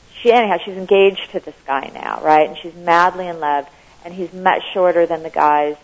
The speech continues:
that she's ever gone out with, but he's her perfect match, you know, on every other level. But she almost,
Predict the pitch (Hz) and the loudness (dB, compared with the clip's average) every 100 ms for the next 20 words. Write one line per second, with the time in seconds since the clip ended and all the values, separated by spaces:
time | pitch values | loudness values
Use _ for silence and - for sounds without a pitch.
0 | _ 156 - - 151 147 165 165 170 160 | _ -20 -18 -12 -12 0 2 2 0 0
1 | 156 147 147 156 160 - _ _ - 226 | 0 -2 -2 -2 -6 -8 _ _ 2 4
2 | 220 175 165 - - _ _ _ _ _ | 6 6 4 0 -8 _ _ _ _ _
3 | _ _ 165 190 202 190 180 - 202 185 | _ _ -8 -6 -2 -2 -2 -4 -2 -2
4 | - 175 175 170 185 208 262 - - _ | -2 -2 -2 -10 -6 -4 -2 -4 -8 _
5 | - - _ _ 175 160 160 175 170 180 | -20 -20 _ _ -14 -2 0 0 2 2
6 | 175 175 170 165 175 196 180 170 - - | 2 0 0 2 4 4 2 -2 -6 -6
7 | 185 165 175 180 175 - 175 175 170 165 | -8 -2 0 0 -4 -20 -14 -10 -10 -12